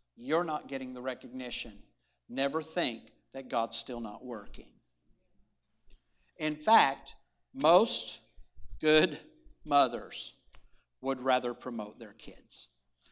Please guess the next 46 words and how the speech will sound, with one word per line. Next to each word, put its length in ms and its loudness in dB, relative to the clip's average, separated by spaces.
The 100 4
third 380 8
mother 320 4
that 120 4
I 40 6
want 260 0
to 40 -12
talk 200 4
to 60 -12
you 60 -2
about 520 0
this 240 0
morning 360 -6
is 220 -6
Hannah, 340 -8
the 140 -4
mother 420 -2
of 120 -4
Samuel. 720 -2
First 220 6
Samuel 340 8
chapter 380 4
one, 400 4
verses 300 0
seventeen 440 2
through 180 -2
twenty 260 2
says 340 4
this, 400 -2
"Then 220 6
Eli 360 8
answered 400 2
and 100 -2
said, 280 2
'Go 200 4
in 100 0
peace, 340 2
and 100 0
the 60 -2
God 200 10
of 120 0
Israel 280 2
grant 360 2
thee 100 0
thy 200 6
petition 600 -2